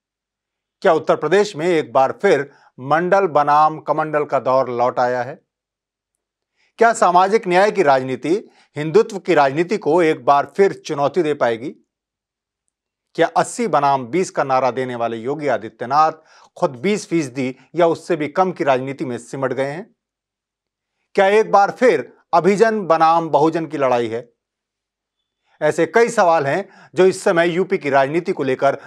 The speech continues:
बहुत तेज हो गए हैं, क्योंकि खदेड़ा ना सही, लेकिन खेला तो हो ही गया है, भगदड़ तो मची गई है।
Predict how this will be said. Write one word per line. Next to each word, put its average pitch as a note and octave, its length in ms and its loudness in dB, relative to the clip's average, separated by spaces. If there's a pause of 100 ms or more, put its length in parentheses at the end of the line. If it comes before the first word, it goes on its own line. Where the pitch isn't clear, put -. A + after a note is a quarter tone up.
(140)
बहुत D3 520 0
तेज C#3 280 0
हो A#2 100 -8
गए A2 160 -6
हैं, G2+ 240 -16 (460)
क्योंकि D#3+ 420 -2 (240)
खदेड़ा G3+ 420 2
ना F3 160 2
सही, D3+ 340 0 (220)
लेकिन C#3+ 460 -4
खेला C3+ 280 -2
तो A#2+ 300 -10
हो B2+ 80 -4
ही A#2+ 160 -8
गया G#2+ 260 -10
है, F#2+ 220 -20 (400)
भगदड़ D3+ 360 -2
तो C3+ 240 -6
मची B2+ 440 -8
गई G#2 200 -16
है। F#2+ 200 -20